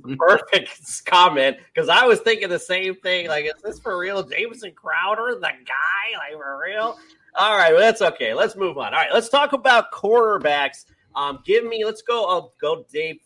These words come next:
Speaker 2: Let's go to you first. Give me a guy that you really like, um, best ball.
Speaker 1: Uh, Kirk Cousins. Um, you know, I, th-, I think people underappreciate pass volume. They, everyone wants the Konami code quarterback, and that's great, and I, I like that too.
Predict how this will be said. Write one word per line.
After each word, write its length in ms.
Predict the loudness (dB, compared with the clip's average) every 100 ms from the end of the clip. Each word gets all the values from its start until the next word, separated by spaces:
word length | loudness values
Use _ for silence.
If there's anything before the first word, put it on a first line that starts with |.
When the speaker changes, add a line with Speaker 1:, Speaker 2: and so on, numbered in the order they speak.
| _
Speaker 2:
Let's 180 | -12 -8
go 100 | -10
to 80 | -10
you 100 | -12
first. 280 | -6 -6 -6
Give 100 | -6
me 100 | -4
a 80 | -2
guy 260 | 0 0
that 200 | -2 -10
you 80 | -14
really 380 | -8 -8 -8 -12
like, 500 | -8 -8 -8 -12 _
um, 440 | -10 -8 -10 -12 -14
best 220 | -14 -14
ball. 180 | -20 -20 _ _ _ _ _ _ _ _ _ _ _ _ _
Speaker 1:
Uh, 120 | -14
Kirk 220 | -6 -6 -2
Cousins. 680 | -4 -4 -10 -16 -20 -20 _
Um, 580 | -8 -4 -2 -2 -2 -4
you 60 | -6
know, 80 | -6
I, 80 |
th-, 180 | -6 -12 _ _ _
I 60 | -8
think 220 | -8 -8
people 600 | -10 -10 -8 -6 -6 -8 -6
underappreciate 1080 | -4 -2 -4 -4 -8 -8 -6 -4 -4 -6 -8
pass 320 | -6 -6 -6
volume. 540 | -10 -8 -6 -8 -8
They, 140 | -8 -8
everyone 420 | -10 -10 -10 -6
wants 200 | -8 -8
the 80 | -14
Konami 500 | -10 -6 -6 -8 -8
code 300 | -6 -6 -8
quarterback, 680 | -8 -6 -4 -4 -4 -6
and 100 | -8
that's 180 | -10 -12
great, 420 | _ -8 -6 -6
and 80 | -8
I, 200 | -12 -12
I 160 | -14 -14
like 320 | -12 -14 -12
that 200 | -14 -12
too. 460 | -12 -10 -8 -10